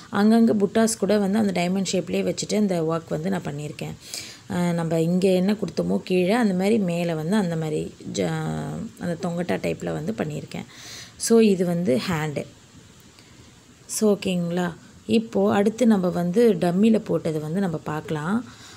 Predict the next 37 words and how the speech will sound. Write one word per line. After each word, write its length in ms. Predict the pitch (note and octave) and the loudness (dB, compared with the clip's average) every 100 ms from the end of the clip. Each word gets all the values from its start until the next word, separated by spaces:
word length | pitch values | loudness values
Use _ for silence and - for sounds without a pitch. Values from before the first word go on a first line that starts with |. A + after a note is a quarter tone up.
| - G3 | -10 0
ஆ, 340 | F#3+ F#3 - | 2 2 0
அது 440 | F#3+ F#3+ G#3 G3+ F3+ | 0 4 6 4 4
ப்ளவுஸ் 280 | F#3+ A3+ - | 4 4 2
ஸ்டிச் 240 | F#3 - | -2 0
பண்ணி 340 | G3 F#3 G#3 G3+ | 0 2 2 2
வந்துடுச்சு. 580 | E3 E3 E3 - - A#3+ | 0 0 -2 -4 -2 -2
So 260 | - G3+ | 2 2
டம்மியில் 380 | F3+ F3 G3 F#3+ | 2 0 0 0
போட்டது 320 | F3 D#3 D#3+ | -2 -4 -2
எப்படி 240 | D#3+ D#3+ E3 | -2 -2 -4
இருக்குதுன்னு 300 | D#3+ D#3+ F#3+ | -4 -4 -4
பார்க்கலாம். 340 | D#3+ - - - - - - - | -6 -10 -14 -14 -20 -18 -18 -14
So 200 | - A3+ | 2 4
இப்போ 180 | A3 G#3 | 4 4
இது 180 | F#3+ G3+ | 2 0
பார்த்தீங்கன்னா 460 | G3 F#3+ G3 F#3+ F#3 | -2 0 0 0 0
டம்மியில் 380 | F3 F3+ F#3+ | 0 0 0
போட்டிருக்கு. 540 | F3+ E3 E3 D#3+ - A3+ | -2 -4 -4 -8 -6 0
ஆ, 540 | G3 F#3+ F#3 F3+ F3 F3 G#3 - | 2 2 2 0 0 -2 -4 -6
ஸ்டிச் 320 | - G3+ - | -4 -4 -2
பண்ணி 220 | G3+ F#3 | -2 0
வந்தாச்சு. 680 | F3+ E3 E3+ E3+ G3 B3 - - - - | 0 0 -2 -2 0 0 -2 -10 -20 -8
இதுதான் 380 | F#3 F3 G3 G3 | -2 0 0 0
வந்து 280 | E3+ F#3 E3 | 0 0 0
ஹேண்டு. 560 | E3 F3 E3+ F3 A3 - - - - - - - - - - G#3+ | -2 -2 0 2 0 -2 -12 -20 -20 -20 -20 -20 -20 -20 -12 -4
ஆ, 380 | F#3+ F#3 F3+ F3 D3+ | -2 0 0 -2 -4
ஹேண்டில் 380 | F3 F3+ F#3+ F#3+ | -2 0 0 0
வந்து 200 | F3 F3 | 0 -2
பாருங்கள், 440 | F3+ E3+ E3 F3 E3+ | -4 -2 -2 -2 -4
ஸ்டிச் 300 | - - - | -4 -8 -6
பண்ணி 180 | F3 | -4
முன்னே 220 | E3+ E3 F3 | -4 -4 -4
அழகாக 400 | D#3+ D#3+ E3+ D#3+ | -4 -4 -4 -4
இருக்குது. 120 | G3 | -2
இது 140 | G#3 | -2
வந்து 160 | F3+ F3+ | -2 -2
பேக் 260 | E3 E3 | -4 -4